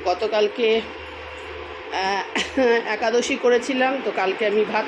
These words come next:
খাইনি। তো এই আজকে যা যা করেছি, বললামই তো মেনুতে কী কী করেছি। চারদিকে গ গ আওয়াজ কেন বলো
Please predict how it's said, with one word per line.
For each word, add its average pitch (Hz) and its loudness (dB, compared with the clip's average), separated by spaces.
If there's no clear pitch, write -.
খাইনি। 254 2
তো 208 0
এই 208 4
আজকে 202 2
যা 190 0
যা 214 2
করেছি, 226 2
বললামই 254 4
তো 226 4
মেনুতে 214 4
কী - -4
কী 226 -4
করেছি। 427 2
চারদিকে 262 2
গ 262 2
গ 240 4
আওয়াজ 269 4
কেন 294 2
বলো 302 2